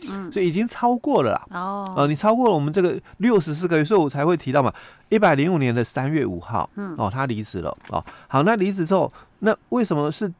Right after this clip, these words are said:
Speaker 2: 讲说一百零六年九月二十五到一百零九年的这个三月三十一号，
Speaker 1: 嗯。
Speaker 2: 那不准？那代表意思嘛，一百零六年的九月二十四嘛，
Speaker 1: 哎。
Speaker 2: 是可以给的。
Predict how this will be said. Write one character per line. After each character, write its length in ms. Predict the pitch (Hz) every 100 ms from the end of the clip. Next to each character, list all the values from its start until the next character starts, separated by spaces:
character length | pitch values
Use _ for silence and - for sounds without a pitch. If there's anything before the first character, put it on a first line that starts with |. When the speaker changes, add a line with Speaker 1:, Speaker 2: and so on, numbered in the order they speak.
| _
Speaker 2:
讲 200 | 156 127
说 160 | 160 -
一 100 | 226
百 160 | 185 131
零 160 | 135
六 120 | 185
年 180 | 165 143
九 300 | - 151 110
月 80 | 156
二 100 | -
十 120 | 180 127
五 40 |
到 160 | 147 -
一 80 | 196
百 160 | 160
零 320 | 117 127 139 165 _ _ -
九 280 | 160 113
年 200 | 104 110
的 240 | 127 131 - - - _
这 80 | 151
个 100 | 135
三 240 | - 139
月 80 | 160
三 220 | 143 135
十 140 | 131
一 80 | 117
号， 140 | 117 95
Speaker 1:
嗯。 180 | 196 175
Speaker 2:
那 120 | 160 143 _
不 100 | 196
准？ 180 | 165 123 - _ _ _ _ _
那 180 | - 170 - _ _
代 120 | 214
表 160 | 165 135
意 80 | 160
思 120 | 127
嘛， 120 | 113 -
一 80 | 202
百 260 | 175 143 117
零 320 | 123 123 143
六 180 | 196 160
年 160 | 123
的 140 | 127 120
九 320 | - 113 107
月 100 | 151
二 100 | 165
十 140 | 135 123
四 260 | 147 123
嘛， 160 | 90 - _ _ -
Speaker 1:
哎。 260 | 190 160 208 _ -
Speaker 2:
是 160 | - 170
可 200 | - 107
以 80 |
给 160 | 104 -
的。 160 | -